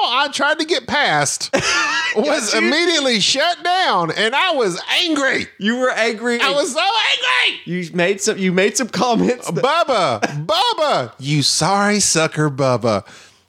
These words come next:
Speaker 1: I wanted your help, Bubba, and you left me, you hung me out to dry.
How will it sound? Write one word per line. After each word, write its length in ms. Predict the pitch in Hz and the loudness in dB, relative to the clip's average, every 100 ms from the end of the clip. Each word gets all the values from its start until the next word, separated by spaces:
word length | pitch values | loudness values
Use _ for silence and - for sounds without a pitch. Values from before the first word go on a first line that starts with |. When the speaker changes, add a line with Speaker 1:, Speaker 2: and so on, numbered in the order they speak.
| _ - | _ -4
Speaker 1:
I 160 | 139 170 | 0 2
wanted 360 | 185 240 240 202 | 2 2 2 2
your 140 | 220 | 0
help, 260 | 202 202 156 | 2 0 0
Bubba, 460 | 160 151 160 151 - _ - | 0 0 0 -2 -8 _ -2
and 160 | 135 | 0
you 120 | 147 | 0
left 220 | 165 185 190 | 0 0 0
me, 140 | 196 | -2
you 220 | 175 165 165 | 0 0 0
hung 240 | 190 214 | 0 0
me 60 | 208 | 0
out 140 | 208 | 0
to 80 | 190 | -2
dry. 540 | 165 175 170 151 123 | 0 0 2 2 0